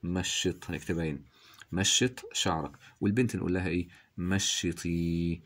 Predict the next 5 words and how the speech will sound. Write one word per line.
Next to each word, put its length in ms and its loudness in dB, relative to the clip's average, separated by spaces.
أحسنتم. 460 -10
بعد 140 2
ذلك 460 4
سريرك، 1080 2
سريرك، 800 -2